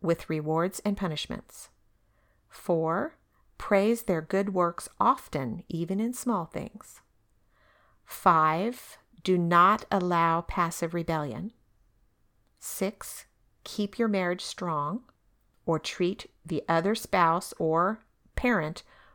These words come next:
with respect. Seven, be a good example of what you want them to be. Eight,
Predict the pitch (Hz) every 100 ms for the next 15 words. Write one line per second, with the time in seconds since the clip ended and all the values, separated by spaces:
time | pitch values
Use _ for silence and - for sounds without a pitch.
0 | _ - 165 - 180 - 156 160 _ -
1 | _ _ _ _ _ _ _ _ _ _
2 | _ _ - 196 160 170 208 247 190 165
3 | - 196 294 294 240 196 170 151 170 -
4 | 151 160 - 175 175 165 - 254 254 -
5 | 135 110 - _ _ _ _ _ _ _
6 | _ _ _ 165 180 - -